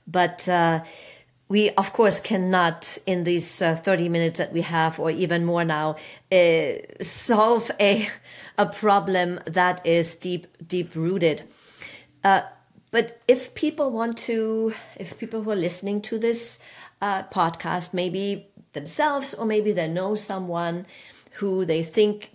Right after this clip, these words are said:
could benefit from it, how can they get in touch with you, or how can they get started? Do you have an outlet, like a YouTube channel or something different,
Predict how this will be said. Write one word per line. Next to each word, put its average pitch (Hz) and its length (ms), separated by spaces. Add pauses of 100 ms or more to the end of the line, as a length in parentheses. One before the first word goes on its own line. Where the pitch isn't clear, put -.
could - 440 (220)
benefit 196 680
from 151 320
it, 151 260 (840)
how 311 560 (160)
can 262 260
they 247 140
get 233 200
in 214 100
touch 196 300
with 202 220
you, 202 120
or 196 200 (200)
how 302 200
can 320 240
they 269 120
get 226 200
started? 170 640
Do 262 120
you 277 200
have 247 280
an 214 200
outlet, 214 600 (440)
like 190 280
a 170 100
YouTube 226 420
channel 208 420
or 185 100
something 190 400
different, 208 420